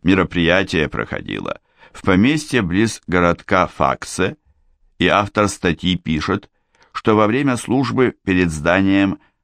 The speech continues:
собрались дикие животные – олени, барсуки, ёжики и стаи птиц, а во время консультаций по финансовым вопросам в помещении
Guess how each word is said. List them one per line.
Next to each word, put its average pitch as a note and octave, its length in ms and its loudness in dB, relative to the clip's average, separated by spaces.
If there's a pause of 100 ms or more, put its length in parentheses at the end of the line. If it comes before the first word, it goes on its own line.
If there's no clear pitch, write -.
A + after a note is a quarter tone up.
(140)
собрались A2 600 0
дикие A2 520 0
животные – D#2 840 -2 (300)
олени, C3+ 640 2
барсуки, F2+ 880 0
ёжики F2+ 640 0
и G#2+ 220 0
стаи G#2+ 420 0
птиц, - 540 -8 (520)
а G#2+ 140 2
во A2 100 2
время E3 260 0
консультаций G#2+ 800 0
по F2+ 200 -2
финансовым F2+ 640 0
вопросам C#3+ 480 0
в B2 40 -6
помещении A#2 840 0